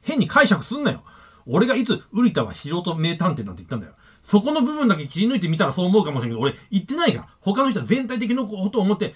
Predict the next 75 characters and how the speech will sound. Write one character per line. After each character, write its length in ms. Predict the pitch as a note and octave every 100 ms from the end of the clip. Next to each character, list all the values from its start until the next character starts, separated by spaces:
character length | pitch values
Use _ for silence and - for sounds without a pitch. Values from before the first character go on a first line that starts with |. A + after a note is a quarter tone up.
| _
素 300 | - E3 F3+
人 180 | G3 G3
の 140 | G#3
み 100 | A3+
ん 80 | A#3+
な 100 | B3+
は、 280 | B3 - - -
あ 100 | A#2+
の 300 | C3 B2 B2+
ー、 40 | C3
調 200 | G3+ D3+
査 80 |
し 60 | B2+
な 80 | D#3+
い 20 |
方 60 | D3+
が 100 | D3
い 100 | G#3+
い 60 |
よ 100 | C4
っ 20 |
て 60 | -
言 80 | -
っ 20 |
て 60 | G#3
る 80 |
だ 80 | A#2+
け 80 | F3
だ 80 | E3
か 80 | F#2+
ら、 280 | A#2 E2 - _
喧 200 | - A#3+
嘩 60 | A#3+
売 140 | C3
る 60 | A3
わ 100 | A4+
け 80 | -
な 80 | A#4
い 40 | A#4
じ 60 | -
ゃ 40 |
ん。 180 | D#2 C#2 _ _ _ _ _ _ _
叶 300 | - G3+ G#4+
い 40 | A4+
ま 140 | A#4
せ 60 | E4+
ん 20 |
よ、 80 | C#3+
ブ 100 | A2+
レ 80 | A#2
イ 40 |
キ 100 | B2+
ン 40 | A#2
グ 60 |
ダ 100 | A#2+
ウ 80 | A2
ン 20 |
の 80 | F#2+
さ、 400 | G#2+ G#2+ E2 C#2 _ _ _ _ _ _ - G2+
や 140 | F#2
っ 60 | F2
て 80 |
る 80 | F#2+
方 200 | F#2+ F#2+
に 120 | F2
は。 180 | D2 C2 - _ _ _
う 40 |
ん。 300 | C#2 C#2 C2+ C2 C2+ _ _ _ _ _ -
叶 280 | C#3 G3
い 60 | B3
ま 120 | C4
せ 120 | B3 D#3+
ん 40 |
か 140 | -
ら。 80 | -